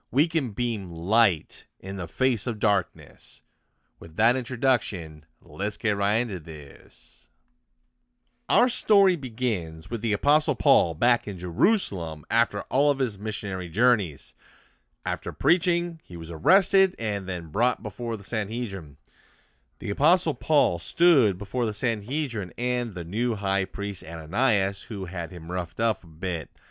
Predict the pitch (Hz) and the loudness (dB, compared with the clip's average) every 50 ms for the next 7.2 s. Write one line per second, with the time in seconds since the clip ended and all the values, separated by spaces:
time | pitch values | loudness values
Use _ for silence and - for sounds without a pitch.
0 | _ _ _ _ _ - - 80 78 82 90 98 92 - - 80 80 87 101 - | _ _ _ _ _ -14 -10 -8 -6 -6 -6 -6 -8 -8 -6 -4 -2 -2 -4 -4
1 | - - _ - 80 78 76 - - - 95 87 78 82 95 95 95 90 87 80 | -8 -14 _ -8 -6 -6 -6 -6 -4 -2 -2 -2 -2 -2 -2 -2 -2 -4 -6 -6
2 | 78 90 113 143 131 101 90 90 90 - _ _ _ _ _ _ _ _ _ _ | -2 0 2 4 4 4 4 2 2 -2 _ _ _ _ _ _ _ _ _ _
3 | _ _ _ - - - - - 127 131 135 127 107 - 135 147 156 123 120 104 | _ _ _ -8 -8 -6 -4 -2 0 0 0 -2 -6 -6 -4 -4 -4 -2 -4 -4
4 | 87 80 - - - 143 139 120 104 104 101 98 - _ - - 120 123 107 - | -4 -6 -8 -6 -2 -2 -2 -2 0 -2 -2 -2 -4 _ -6 -4 -4 -4 -4 -8
5 | - _ - - 120 110 - - - 117 110 110 107 101 95 90 85 80 80 - | -14 _ -8 -6 -6 -6 -6 -6 -2 0 2 2 2 2 0 -4 -4 -8 -10 -10
6 | - - - 147 156 143 123 - - - 92 101 101 117 156 180 170 135 110 - | -8 -2 2 4 4 4 4 2 0 -4 -4 -2 0 0 0 0 0 -2 -4 -6
7 | - - - | -12 -16 -16